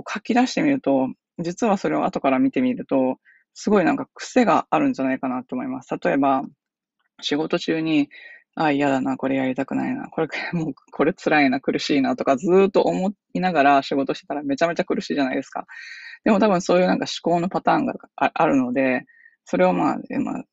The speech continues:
少なくとも一時間おきですね。まあ、できたら十分おきぐらいに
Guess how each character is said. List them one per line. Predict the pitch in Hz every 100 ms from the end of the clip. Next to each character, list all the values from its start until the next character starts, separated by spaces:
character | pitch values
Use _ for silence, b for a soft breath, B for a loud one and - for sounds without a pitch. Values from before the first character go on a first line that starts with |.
| _ _
少 | - - 180
な | 202
く |
と | -
も | 135
一 | 135 -
時 | -
間 | 135 139
お |
き | 135
で | 123
す | - -
ね。 | - -
ま | 135
あ、 |
で | 147 190
き |
た | - 143
ら | 131
十 | 139 -
分 | 131 120 - _ _ _ _ _ _ _ _ -
お | -
き | 302
ぐ | 151
ら | 143 127
い |
に | 156 185 -